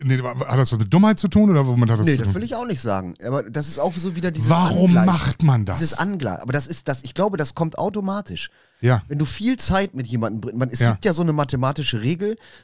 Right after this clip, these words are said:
Speaker 2: du bist die Summe aus den fünf Leuten,
Speaker 1: Mhm.
Speaker 2: mit denen du dich umgibst.
Speaker 1: Ich, ich will auch
Speaker 2: Ich bin
Speaker 1: nicht
Speaker 2: quasi ein Fünftel von dir.
Speaker 1: Ja, genau.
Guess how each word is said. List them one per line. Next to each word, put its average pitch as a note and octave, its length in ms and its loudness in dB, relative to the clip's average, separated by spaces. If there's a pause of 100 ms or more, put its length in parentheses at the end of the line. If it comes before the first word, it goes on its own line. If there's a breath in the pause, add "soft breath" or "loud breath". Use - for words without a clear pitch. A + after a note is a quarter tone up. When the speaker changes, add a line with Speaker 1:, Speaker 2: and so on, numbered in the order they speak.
Speaker 2:
du A3 180 0
bist F#3+ 220 -2
die D3+ 60 -2
Summe G3+ 300 2
aus C#3+ 200 -2
den C3 140 0
fünf G#3 480 -4
Leuten, D3+ 600 0
Speaker 1:
Mhm. C#3 260 4 (180)
Speaker 2:
mit C3+ 180 -10
denen C#3 140 2
du C3+ 80 -2
dich B2 180 -4
umgibst. G2+ 460 -8 (760 soft breath)
Speaker 1:
Ich, D3+ 280 -4
ich D3 220 -4
will E3+ 80 -2
auch E3 100 -2
Speaker 2:
Ich - 80 2
bin E3+ 80 4
Speaker 1:
nicht C3+ 100 0
Speaker 2:
quasi C#3 300 2
ein A2+ 160 -2
Fünftel F#3 380 -4
von G2+ 240 -6
dir. F2 280 -6
Speaker 1:
Ja, B2+ 240 2
genau. A2 300 2